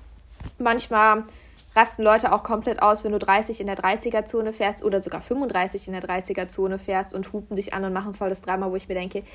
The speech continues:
ja, Freunde der Nacht, ihr könnt hier gerne mit fünfzig durchbrettern, aber hier ist Ka-, Radarkontrolle, da vorne ist ein Blitzer, also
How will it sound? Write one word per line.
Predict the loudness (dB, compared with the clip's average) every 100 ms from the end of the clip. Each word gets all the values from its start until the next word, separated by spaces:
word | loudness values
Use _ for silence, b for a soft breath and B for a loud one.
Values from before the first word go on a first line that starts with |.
| B B B B B _ -12 -10 0
ja, | 2 6 6 6 2
Freunde | -2 0 2 2
der | 2
Nacht, | 2 0 -2
ihr | -2
könnt | 0 0
hier | 0 2
gerne | 2 2 2
mit | 2
fünfzig | 0 -6 -6 -8
durchbrettern, | -4 -4 -4 -4 -4 -2 -4 -4 -6 -4
aber | 2 2 4 4 4 4 -2 -8 -20 -20 _
hier | -2 0
ist | 0
Ka-, | -2 -8 -2
Radarkontrolle, | 2 6 4 2 -4 -2 0
da | 0
vorne | 0 0
ist | -2 -6
ein | -4
Blitzer, | -4 -4 -6
also | -2 -2 -2 -2 -4